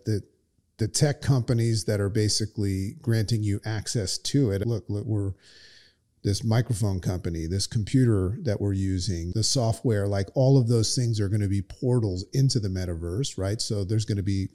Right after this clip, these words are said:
financial exchange going on there. Yeah, it's, it's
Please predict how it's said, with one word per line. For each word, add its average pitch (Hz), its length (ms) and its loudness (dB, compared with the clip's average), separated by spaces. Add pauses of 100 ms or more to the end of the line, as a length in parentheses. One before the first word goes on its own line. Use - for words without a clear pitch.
financial 104 540 0
exchange 98 520 -4
going 95 240 -2
on 92 220 -2
there. 110 400 0 (120)
Yeah, 123 220 -2
it's, - 220 -2
it's 156 420 0